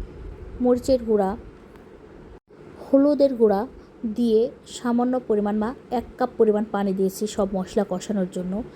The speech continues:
এখন সব মশলাই পেঁয়াজের সাথে সুন্দর করে কষিয়ে নেব।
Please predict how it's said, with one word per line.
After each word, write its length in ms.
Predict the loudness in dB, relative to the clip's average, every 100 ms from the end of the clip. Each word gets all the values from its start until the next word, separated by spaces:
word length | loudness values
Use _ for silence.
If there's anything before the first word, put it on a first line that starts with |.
| -18 -4
এখন 260 | -4 0 -2
সব 240 | 0 0 2
মশলাই 420 | 0 0 -2 -2
পেঁয়াজের 320 | 2 0 0
সাথে 360 | -4 -4 -4 -4
সুন্দর 400 | -4 -2 2 2 2
করে 200 | 0 0 -2 -18 -12 2
কষিয়ে 320 | 2 4 2
নেব। 320 | 2 0 -4